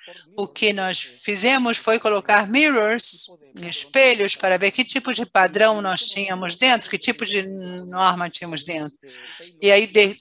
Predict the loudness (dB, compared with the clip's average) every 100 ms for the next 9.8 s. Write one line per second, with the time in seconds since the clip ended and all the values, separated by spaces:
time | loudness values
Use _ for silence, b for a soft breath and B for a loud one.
0 | _ -4 -4 0 0 2 0 0 2 4
1 | 6 6 4 0 -2 2 2 2 2 2
2 | 0 4 6 6 4 2 2 2 -2 2
3 | 2 2 -4 -4 -2 -2 -4 -12 _ _
4 | _ _ _ _ _ _ _ _ _ _
5 | _ _ -10 -4 -2 0 0 0 4 4
6 | 4 0 0 2 2 2 0 0 0 -2
7 | 4 4 4 -2 -4 -2 2 2 2 0
8 | 2 4 4 2 -2 0 -2 -2 -6 -8
9 | 0 2 4 2 -4 -4 -4